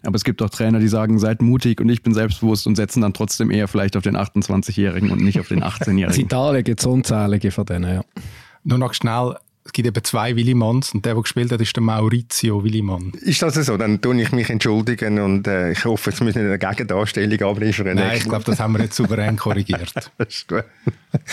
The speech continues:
Speaker 4: Ich habe eben gemeint, es sei Alejandro, sei, der sei, äh, angekündigt im Fernsehen, aber gut.
Speaker 3: Ist natürlich möglich, dass sie sich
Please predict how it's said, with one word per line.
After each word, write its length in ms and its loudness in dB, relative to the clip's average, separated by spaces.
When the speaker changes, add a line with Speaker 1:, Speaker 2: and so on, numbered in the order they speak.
Speaker 4:
Ich 100 0
habe 100 0
eben 140 0
gemeint, 320 -2
es 140 -4
sei 280 2
Alejandro, 540 0
sei, 160 -4
der 180 -2
sei, 240 -2
äh, 60 -2
angekündigt 960 -2
im 160 2
Fernsehen, 400 0
aber 160 -4
gut. 260 -2
Speaker 3:
Ist 260 -2
natürlich 400 0
möglich, 260 0
dass 220 -2
sie 320 2
sich 180 -2